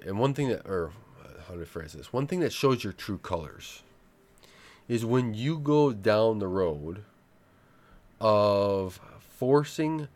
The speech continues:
your ideology on something, in this case, covid, and you're willing to die on that,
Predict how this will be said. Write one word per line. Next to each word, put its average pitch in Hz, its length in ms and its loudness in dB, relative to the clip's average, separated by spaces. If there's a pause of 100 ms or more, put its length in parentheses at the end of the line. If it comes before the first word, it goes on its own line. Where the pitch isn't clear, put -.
(680)
your 113 280 -2
ideology 104 840 0 (1040)
on 98 220 2
something, 76 440 -8 (380)
in 90 100 -6
this 95 200 -4
case, - 280 -6
covid, 82 480 -8 (1120)
and 107 200 0
you're 110 140 0
willing 139 400 2
to 165 100 -10
die 110 480 2 (120)
on 101 640 0 (100)
that, 95 800 -2